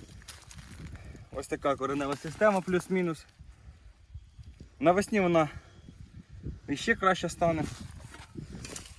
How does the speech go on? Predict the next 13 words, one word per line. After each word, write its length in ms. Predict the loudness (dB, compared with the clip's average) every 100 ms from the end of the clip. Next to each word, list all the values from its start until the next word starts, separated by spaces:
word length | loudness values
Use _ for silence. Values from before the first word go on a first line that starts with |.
| -20 -20 -20 -8
Так 180 | -8 -8
що, 340 | -8 -4 -4 -6 -14 -10
кому 280 | -4 -2 0
потрібні 600 | -2 -2 -2 0 -2 0 -2 -2 -4 -6 -8 -10 -8 -10 -12 -12 -8 2
саджанці 400 | 4 4 0 -2
смородини, 600 | -2 2 2 2 2 2 0 -4 -8 -12 -14 -6 -6 -6
звертайтеся, 720 | 0 0 4 4 4 0 -6
ще 340 | -6 -2 2 2
трошки 420 | 4 2 0 -4
є 220 | 2 2
в 40 |
наявності. 580 | 2 0 0 -2 -8 -14 -16 -18 -20 -20 -20 -16 -16 -14 -16 -16 -16 -16 -16 -18 -16 -14 -14 -14 -14 -12 -12 -8 -4 -2 -2 -2 -2 -6 -8 -12 -16 -18 -20 -20 -20 -16 -4
Коренева. 420 | 0 2 2